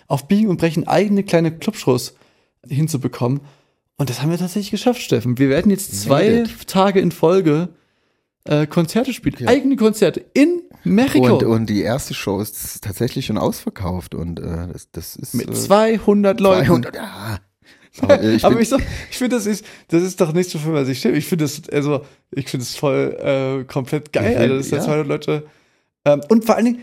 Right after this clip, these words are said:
Speaker 1: wir können ja, wir können ja auch mal, noch mal davon dann so ein, ein Recap machen bei der nächsten, ähm, in der nächsten Folge, das, das auswerten. Aber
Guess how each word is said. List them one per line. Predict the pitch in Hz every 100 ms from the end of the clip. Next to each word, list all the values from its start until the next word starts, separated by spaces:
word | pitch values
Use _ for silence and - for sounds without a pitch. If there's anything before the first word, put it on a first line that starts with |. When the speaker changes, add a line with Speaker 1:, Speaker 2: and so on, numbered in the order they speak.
| -
Speaker 1:
wir | 95 147
können | 165 233
ja, | 220
wir | 180
können | 214
ja | 208 185
auch | 170
mal, | 185 175
noch | 156 156 151
mal | 156
davon | 151 147 160
dann | 139
so | 131
ein, | 131 -
ein | - 139
Recap | 135 190 - 135 123
machen | 117 123
bei |
der | 123
nächsten, | 120 123 - 117 117 -
ähm, | 120 113 113 110 -
in | 127
der | 120
nächsten | 120 117
Folge, | - 117 127
das, | 127 123
das | 127 -
auswerten. | 143 160 - 113 - - - -
Aber | - 143 160